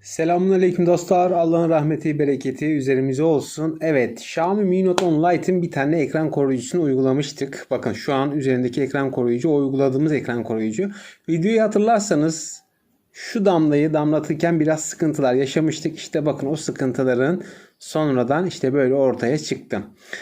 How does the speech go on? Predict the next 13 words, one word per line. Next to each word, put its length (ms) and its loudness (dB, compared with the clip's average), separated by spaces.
Yani 320 2
çok 220 -2
iyi 240 2
kavramadı, 640 2
çok 240 -4
iyi 160 0
yapışmadı. 560 -4
Çünkü 440 -4
o 180 0
sıvıyı 480 -2
bayağı 340 4
az 300 0
dökmüştük. 840 -2